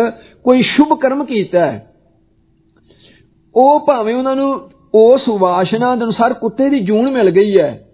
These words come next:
ਪਰ ਉੱਥੋਂ ਵੀ ਸੁੱਖ ਮਿਲ ਗਿਆ ਸਾਧ ਸੰਗਤ 'ਚ। ਉਹਨਾਂ ਨੇ ਕਿਸੇ ਐਸੇ ਜਨਮ ਦੇ ਵਿੱਚ ਸੁੱਖ, ਐਸਾ ਕਰਮ ਕੀਤਾ ਸੀ,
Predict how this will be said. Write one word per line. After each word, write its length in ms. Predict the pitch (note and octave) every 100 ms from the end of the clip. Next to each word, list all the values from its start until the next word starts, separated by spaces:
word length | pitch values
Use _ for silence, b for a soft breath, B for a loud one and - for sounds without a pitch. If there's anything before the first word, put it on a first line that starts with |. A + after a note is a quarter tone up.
| _ _ _ -
ਪਰ 80 |
ਉੱਥੋਂ 260 | G3+ G3+ B3
ਵੀ 40 |
ਸੁੱਖ 220 | G3 G3 F3
ਮਿਲ 180 | E3+
ਗਿਆ 160 | D3+ D3+
ਸਾਧ 240 | C#3 C#3+
ਸੰਗਤ 260 | - B2 A#2
'ਚ। 100 | C3+ - _ _ _ _ _ _ _ _ -
ਉਹਨਾਂ 240 | E3 F#3
ਨੇ 80 | F#3
ਕਿਸੇ 280 | E3+ D#3+ F#3+
ਐਸੇ 340 | D3+ D3 D3 F#3
ਜਨਮ 300 | D#3 D#3 E3
ਦੇ 100 | E3+
ਵਿੱਚ 160 | D#3
ਸੁੱਖ, 240 | - F3 D#3 b b -
ਐਸਾ 280 | E3 D#3+ F#3
ਕਰਮ 320 | - G3+ C4+
ਕੀਤਾ 400 | G#3+ F3+ D#3 D3+
ਸੀ, 400 | - C#3+ D#3 A3